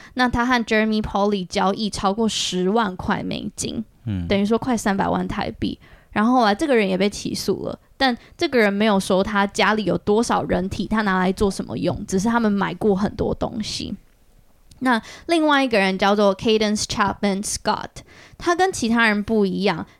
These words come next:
Speaker 1: 他不是买器官的人。调查人是发现他在二零二一年十月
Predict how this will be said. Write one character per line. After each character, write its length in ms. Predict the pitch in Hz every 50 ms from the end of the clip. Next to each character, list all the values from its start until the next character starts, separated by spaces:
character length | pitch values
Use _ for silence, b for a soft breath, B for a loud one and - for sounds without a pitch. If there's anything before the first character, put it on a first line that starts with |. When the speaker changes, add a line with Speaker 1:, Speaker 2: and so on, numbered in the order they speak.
| b
Speaker 1:
他 160 | - - 277 277
不 180 | 277 - 208
是 400 | 214 - - 254 226 208 190 165 -
买 220 | - 202 185 165 165
器 240 | - - - 226 185
官 260 | - - - 170 185
的 140 | 185 - 78
人。 340 | 73 - - - 233 220 B B B B B B B -
调 160 | 339 339 330
查 180 | 311 311 254 240
人 180 | 233 214 202
是 140 | 214 - 247
发 320 | 220 - - 214 208 208 233
现 320 | - - 233 196 170 156
他 180 | 196 - 240 240
在 200 | 247 269 262 -
二 240 | - - 269 247
零 180 | 220 208 190 190
二 160 | - 226 214
一 200 | - 180 208 202
年 220 | 208 196 185 185 190
十 380 | - - - - 185 185 180
月 320 | 190 202 214 185 - -